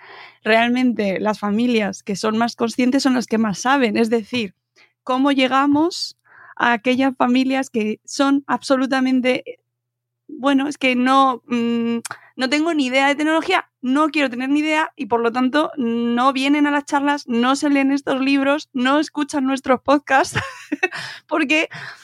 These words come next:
directamente es como, "No, mm, es que me satura, no, no voy a,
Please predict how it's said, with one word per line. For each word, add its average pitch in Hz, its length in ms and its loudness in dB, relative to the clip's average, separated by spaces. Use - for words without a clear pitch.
directamente 285 680 4
es 240 120 -2
como, 220 240 -6
"No, 226 400 -6
mm, 226 180 -12
es 254 160 -10
que 269 160 -6
me 254 120 -4
satura, 214 580 0
no, 233 300 -2
no 262 180 0
voy 294 140 0
a, 233 320 0